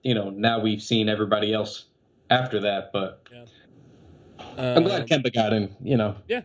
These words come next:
Speaker 2: no, it'll be good.
Speaker 1: It
Speaker 2: It'll be, uh, should be a decent game. I am, uh, it's just, it's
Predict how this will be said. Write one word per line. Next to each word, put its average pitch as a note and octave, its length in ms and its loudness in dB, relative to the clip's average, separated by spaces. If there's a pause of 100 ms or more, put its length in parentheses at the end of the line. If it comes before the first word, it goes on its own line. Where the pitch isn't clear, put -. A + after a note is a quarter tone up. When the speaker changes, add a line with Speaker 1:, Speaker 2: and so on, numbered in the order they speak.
(140)
Speaker 2:
no, D#3 160 -8
it'll C#3 160 -6
be C3+ 120 -8
good. B2+ 240 -8
Speaker 1:
It C#3 40 -2
Speaker 2:
It'll A2+ 160 -10
be, A#2 200 -6
uh, A2 440 -6 (420)
should A2+ 100 -14
be A2 120 -12
a G#2 40 -10
decent G#2 320 -14
game. A2 420 -8 (140)
I G#2 80 -16
am, G#2 200 -10
uh, G2+ 440 -8 (680)
it's - 180 -4
just, D3 300 -2
it's D3+ 340 -4